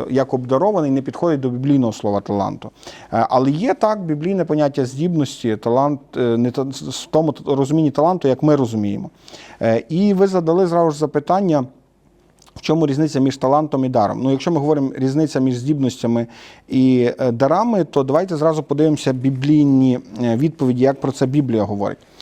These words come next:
Е, в посланні до Ефесян, е, в посланні до Ефесян, другий розділ і восьмий, дев'ятий вірш, апостол Павло пише:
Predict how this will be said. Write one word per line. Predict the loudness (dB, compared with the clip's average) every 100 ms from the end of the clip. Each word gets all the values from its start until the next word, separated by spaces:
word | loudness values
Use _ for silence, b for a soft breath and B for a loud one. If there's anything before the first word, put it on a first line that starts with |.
| B B B
Е, | -2 2 0
в | -2
посланні | -2 -2 0 2 4 4 2
до | 0 2 2 2 -2 -2
Ефесян, | -2 -2 -6 -2 0 0 0 -4 -10 b b b b b _ _ -20 -10 -4
е, | -4
в |
посланні | -4 -6 0 2 4
до | 4
Ефесян, | 2 0 -4 0 0 -2 B B B
другий | 0 2 4
розділ | 2 2 0 -2
і | 0
восьмий, | -2 -2 -2 -4
дев'ятий | -2 2 2 2 -2
вірш, | 0 -2 -2 -4
апостол | -4 -2 -4 -2 0 0
Павло | -2 -2 0 0
пише: | 0 0 -2